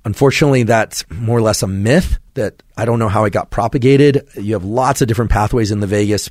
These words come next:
Usually vagal stimulation actually creates more arousal and alertness, although it does have multiple pathways. But there have now been many studies of the vagus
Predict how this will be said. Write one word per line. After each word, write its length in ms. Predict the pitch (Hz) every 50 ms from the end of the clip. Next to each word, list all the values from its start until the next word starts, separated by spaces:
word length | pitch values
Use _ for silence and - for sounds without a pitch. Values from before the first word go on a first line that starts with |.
| _ _ -
Usually 520 | - 113 123 147 160 139 156 156 143 127
vagal 360 | 107 113 120 117 107 117 110
stimulation 600 | - - - 139 113 110 107 104 104 98 - 117
actually 320 | 104 98 101 - - 107 85
creates 480 | - - 117 104 101 98 90 - -
more 360 | 113 101 101 107 107 104 95 - -
arousal 720 | - 87 87 90 92 92 101 110 110 107 92 101 90 - -
and 120 | 92 90
alertness, 560 | 85 85 98 107 - - 92 80 73 - -
although 180 | - 87 92 90
it 80 | 76
does 160 | 90 98 95 -
have 140 | 101 92 82
multiple 360 | 85 87 90 - - 87 80
pathways. 520 | - 104 92 90 90 - 104 80 71 - - _ - - - - - - - - - -
But 200 | 131 117 104 - - - - - - _
there 100 | - 131
have 80 | 123 117
now 160 | 143 185 190
been 380 | 147 147 131 110 104 107 117 _ _ _ _ _ _ _ _ _ _ _ _ - -
many 540 | 113 107 113 135 147 151 151 147 143 143
studies 540 | - - - - - 127 127 135 127 113 98
of 120 | 113 90 92
the 60 | 95
vagus 500 | 90 98 95 98 98 110 107 - -